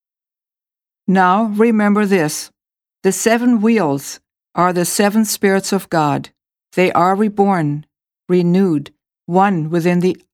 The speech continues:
other, and is as if you take one wheel,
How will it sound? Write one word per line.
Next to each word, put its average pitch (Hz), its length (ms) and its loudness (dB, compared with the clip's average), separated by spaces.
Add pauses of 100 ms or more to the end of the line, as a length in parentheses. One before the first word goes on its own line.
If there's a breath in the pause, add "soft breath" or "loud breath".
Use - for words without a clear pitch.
(140)
other, 151 420 -2 (340)
and 180 420 0
is 180 420 -2
as 170 320 -4
if 180 200 -2
you 190 100 0
take 175 320 -4
one 196 260 2
wheel, 156 380 -2